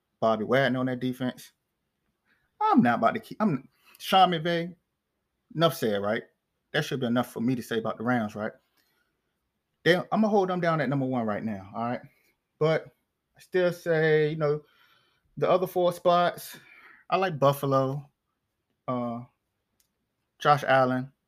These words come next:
should be an M V P candidate this year. Well, he was last year too, but maybe he should be able to win it this year. So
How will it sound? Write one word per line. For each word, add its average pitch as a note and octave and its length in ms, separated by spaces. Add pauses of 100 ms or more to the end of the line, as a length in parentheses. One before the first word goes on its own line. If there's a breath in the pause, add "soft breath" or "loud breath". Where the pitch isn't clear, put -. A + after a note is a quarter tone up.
(640)
should D#3 240
be C#3+ 140
an B2 60
M C3 120
V C3 100
P B2+ 200
candidate A#2+ 420
this A#2 180
year. A#2 220
Well, A#2+ 160
he C#3 60
was C#3 240
last A2 200
year G#2+ 80
too, A#2 140
but G#2 160
maybe D3+ 300
he A3+ 140
should C#3 200
be C3+ 60
able A#2 80
to A#2 80
win A2 100
it G2+ 60
this G2 180
year. - 200
So - 260